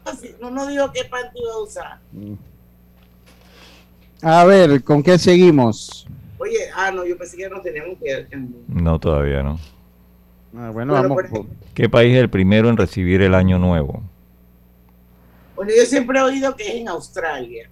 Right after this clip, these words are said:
Speaker 2: Sí, yo siempre he oído que, eh, bueno, por lo menos desde el, desde el año dos mil para acá, que estaba todo el mundo con el terror. Dice, cuando Austra-,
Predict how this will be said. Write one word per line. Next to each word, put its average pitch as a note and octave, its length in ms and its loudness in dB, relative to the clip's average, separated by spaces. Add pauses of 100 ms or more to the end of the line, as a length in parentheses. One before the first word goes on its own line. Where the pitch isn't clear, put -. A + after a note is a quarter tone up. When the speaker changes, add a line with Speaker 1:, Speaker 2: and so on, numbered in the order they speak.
Speaker 2:
Sí, D#3 240 -2
yo D3+ 80 -2
siempre D3 280 -2
he D3 40 0
oído C#3+ 240 0
que, A#2+ 220 -6 (180)
eh, A2+ 160 -10 (440)
bueno, D#3+ 200 2
por D3 80 2
lo D3 60 4
menos F#3+ 240 4
desde E3+ 240 4
el, C#3 180 4
desde C#3 240 0
el B2 380 0
año D#3+ 220 2
dos C3+ 120 2
mil C#3+ 220 2
para C3 180 0
acá, A2 240 -4 (540)
que C#3 60 -6
estaba C#3 200 2
todo C#3+ 120 0
el D#3 40 0
mundo D#3+ 160 2
con D3 120 2
el C3+ 80 2
terror. C3 160 2
Dice, C3 160 0
cuando C#3 240 2
Austra-, D3 260 4